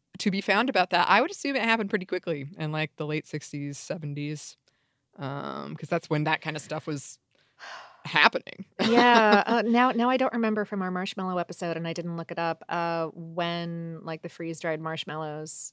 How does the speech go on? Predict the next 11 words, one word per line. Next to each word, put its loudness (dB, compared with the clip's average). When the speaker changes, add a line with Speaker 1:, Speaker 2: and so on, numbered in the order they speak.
Speaker 2:
in -10
cereal -2
thing -2
happened -4
Speaker 1:
Mm-hmm. -2
Speaker 2:
and -2
all -2
of -14
that. -4
But 0
I 0